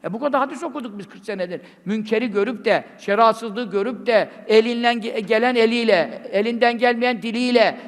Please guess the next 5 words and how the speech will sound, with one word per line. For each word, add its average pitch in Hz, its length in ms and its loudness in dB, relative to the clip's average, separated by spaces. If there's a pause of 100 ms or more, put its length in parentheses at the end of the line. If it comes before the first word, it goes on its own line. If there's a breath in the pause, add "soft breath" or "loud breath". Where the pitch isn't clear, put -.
(160)
dilinden 254 480 0
gelmeyen 269 460 4
en 277 140 4
azından 285 580 4
kalbiyle, 269 800 4